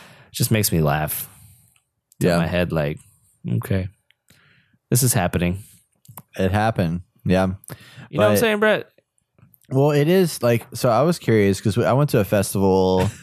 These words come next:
Speaker 2: <laughs> earlier this year with
Speaker 1: Was it
Speaker 2: some
Speaker 1: Fire Festival?
Speaker 2: friends. Or la-, last year. No, it was not.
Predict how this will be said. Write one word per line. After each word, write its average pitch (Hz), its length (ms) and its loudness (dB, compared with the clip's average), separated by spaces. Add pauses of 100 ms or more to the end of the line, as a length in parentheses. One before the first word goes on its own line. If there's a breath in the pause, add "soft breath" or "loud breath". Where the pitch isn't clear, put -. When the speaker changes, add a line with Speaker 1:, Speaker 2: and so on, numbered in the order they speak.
(160 loud breath)
Speaker 2:
<laughs> - 320 -20
earlier 123 300 2
this 107 240 0
year 98 400 2
with 95 160 2
Speaker 1:
Was - 40 -4
it - 40 -6
Speaker 2:
some 123 100 -4
Speaker 1:
Fire 180 140 -2
Festival? - 340 0
Speaker 2:
friends. - 260 -8
Or 98 120 0
la-, 101 220 2
last 107 340 0
year. 85 100 2
No, 92 200 2
it 85 40 2
was 90 120 0
not. 53 240 -2